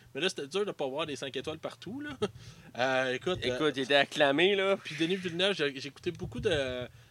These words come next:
Speaker 1: d'entrevues par le film, puis je sentais tout l'amour qu'il a mis dans ce film-là.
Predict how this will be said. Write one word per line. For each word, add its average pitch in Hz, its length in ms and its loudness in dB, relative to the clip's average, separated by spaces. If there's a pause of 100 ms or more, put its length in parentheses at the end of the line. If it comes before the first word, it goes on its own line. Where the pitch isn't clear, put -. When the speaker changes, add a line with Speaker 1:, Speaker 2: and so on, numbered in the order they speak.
(140)
Speaker 1:
d'entrevues 160 600 -2
par 135 180 -6
le 131 80 -2
film, 180 220 -4
puis 151 80 -16
je - 60 -6
sentais 165 260 0
tout 269 220 -6
l'amour 165 580 0
qu'il 143 140 -2
a - 20 -2
mis 143 160 -8
dans 160 120 -2
ce 135 160 -8
film-là. 131 340 -10